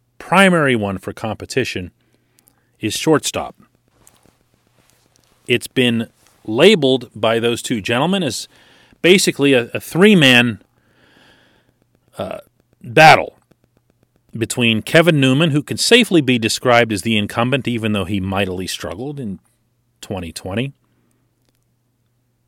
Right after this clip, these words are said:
Eric Gonzalez, who had a really, really encouraging first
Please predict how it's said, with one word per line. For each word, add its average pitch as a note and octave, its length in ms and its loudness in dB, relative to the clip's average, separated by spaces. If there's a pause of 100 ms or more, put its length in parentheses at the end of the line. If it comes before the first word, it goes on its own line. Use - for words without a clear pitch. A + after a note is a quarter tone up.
(440)
Eric D3+ 280 6
Gonzalez, C3 760 4 (120)
who B2 180 -4
had B2 180 2
a G#2+ 60 2
really, B2 560 2
really C#3+ 360 2
encouraging C#3 840 0 (160)
first - 480 -6